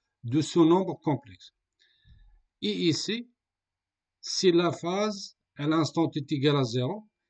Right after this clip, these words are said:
mais ici, il est en degrés, c'est pas en radienne. Ici, il est en radienne, mais ici, il est en degrés. Pour convertir de radienne A au degré. Donc, nous avons θ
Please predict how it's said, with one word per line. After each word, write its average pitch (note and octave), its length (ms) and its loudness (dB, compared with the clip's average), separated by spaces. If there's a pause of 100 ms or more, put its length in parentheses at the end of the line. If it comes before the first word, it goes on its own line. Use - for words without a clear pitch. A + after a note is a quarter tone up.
(260)
mais D3+ 280 2
ici, D3+ 460 -4
il D3+ 180 0
est F#3+ 100 -2
en F#3+ 380 -4 (240)
degrés, C3+ 580 2
c'est - 220 -8
pas D3+ 200 -6
en D3 200 0
radienne. B2+ 480 -2
Ici, G#2+ 320 -8
il A2+ 100 -6
est A2+ 40 -6
en G#2+ 140 -8
radienne, G#2 440 -8 (460)
mais C3+ 160 2
ici, C#3 380 -2
il C#3 140 -4
est E3 100 -2
en C#3+ 200 -4
degrés. G2+ 380 -6 (720)
Pour F3+ 300 8
convertir E3 720 4 (240)
de A#2 180 0
radienne D3 600 2 (800)
A C#3+ 340 -2 (400)
au C3+ 140 2
degré. B2 500 2 (720)
Donc, C3 300 0
nous C3 240 0
avons C3+ 340 0 (220)
θ C#3+ 120 -2